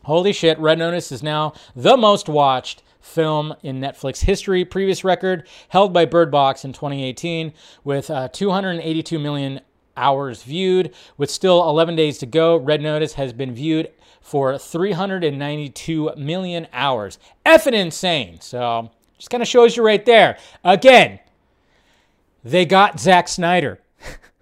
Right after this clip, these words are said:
We're gonna get so much Zack Snyder content. It's so fucking fantastic. And it's gonna be watched by so many people. Ah, it's just absolutely fantastic. Netflix is just, you know,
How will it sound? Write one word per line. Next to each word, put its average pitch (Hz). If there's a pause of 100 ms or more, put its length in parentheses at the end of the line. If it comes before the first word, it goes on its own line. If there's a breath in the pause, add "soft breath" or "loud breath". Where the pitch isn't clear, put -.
(520)
We're 202
gonna 208
get 202
so 233
much 233
Zack 202
Snyder 190
content. 170 (160)
It's 170
so 170
fucking 147
fantastic. 143 (160 soft breath)
And 160
it's 156
gonna 185
be 170
watched 151
by 143
so 156
many 147
people. 127 (320)
Ah, 156 (480 soft breath)
it's -
just 185
absolutely 160
fantastic. 156
Netflix 151
is 135
just, - (200)
you 135
know, 135